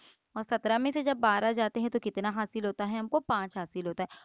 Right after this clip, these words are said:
तो देखिए अगर ट्वेंटी फ़ोर आवर्स के हिसाब से अगर आपका वक्त आ रहा है, यानी ट्वेल्व के ऊपर अगर आ रहा है, तो उस वक्त में से आपको ट्वेल्व को माइनस करना है, तो आपको जो बारह घंटे की घड़ी के हिसाब से क्या वक्त होगा वो पता चल जाएगा। या आप डायरेक्टली भी कर सकते हैं कि बारह के बाद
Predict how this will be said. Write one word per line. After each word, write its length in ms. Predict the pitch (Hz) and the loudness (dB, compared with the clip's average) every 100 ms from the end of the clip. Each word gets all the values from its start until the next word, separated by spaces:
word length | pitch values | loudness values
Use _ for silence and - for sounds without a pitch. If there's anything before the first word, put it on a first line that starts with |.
| _ _ - | _ _ -2
तो 60 | |
देखिए 220 | 262 269 | 0 4
अगर 160 | 254 247 | 4 4
ट्वेंटी 300 | 240 220 214 | 4 2 2
फ़ोर 240 | 247 254 240 | 2 2 4
आवर्स 260 | 226 226 | 2 0
के 80 | 262 | -2
हिसाब 360 | 240 226 214 202 | -4 0 0 0
से 140 | - | -2
अगर 240 | 220 226 220 | 0 2 2
आपका 320 | 202 - 226 | 0 0 0
वक्त 280 | 214 - - | 0 -2 -6
आ 260 | 202 202 | -2 0
रहा 300 | 208 185 196 | 0 -2 -2
है, 200 | 196 202 160 - - _ | 0 0 0 -4 -20 _
यानी 200 | 220 220 | -4 -4
ट्वेल्व 280 | 220 220 208 | 2 2 4
के 120 | 247 | 6
ऊपर 280 | 233 214 240 | 6 8 4
अगर 220 | 220 226 | 4 2
आ 140 | 214 208 | 2 2
रहा 260 | 208 214 | 0 0
है, 180 | 214 214 - - _ - | 0 0 -4 -16 _ 0
तो 80 | 247 | 2
उस 200 | 269 254 | 2 2
वक्त 240 | 233 - | 0 0
में 120 | 240 | -4
से 120 | 233 240 | 0 0
आपको 220 | 220 233 | 2 2
ट्वेल्व 220 | 220 202 | 2 2
को 120 | 196 | 2
माइनस 360 | 226 196 202 220 | 0 0 -2 -2
करना 220 | 233 214 | 0 0
है, 100 | 220 | 0
तो 120 | 220 | 2
आपको 280 | 214 190 - | 2 2 0
जो 320 | 214 233 262 - | 2 4 4 0
बारह 260 | 196 185 214 | -2 0 0
घंटे 260 | 220 214 226 | -2 -2 -2
की 140 | 254 | -2
घड़ी 300 | 220 190 202 | -2 0 0
के 100 | 226 | 0
हिसाब 240 | 247 233 - | 0 0 0
से 120 | 247 | -2
क्या 200 | 226 214 | 2 2
वक्त 220 | 208 - | 0 -2
होगा 220 | 226 220 | -4 -2
वो 120 | 220 262 | 0 2
पता 260 | 226 202 | 2 2
चल 180 | 185 180 | 0 0
जाएगा। 280 | 170 160 170 - - - _ 226 | -2 -2 -4 -10 -20 -20 _ 2
या 100 | 226 | 2
आप 80 | |
डायरेक्टली 380 | 220 214 214 247 | 4 4 4 2
भी 100 | 240 | 2
कर 160 | 254 233 | 4 4
सकते 280 | 233 - 226 | 2 -2 -2
हैं 120 | 285 - - _ - | -2 -4 -18 _ -4
कि 100 | 247 | 4
बारह 300 | 214 196 202 | 6 6 2
के 140 | 240 | 4
बाद 140 | 226 | 4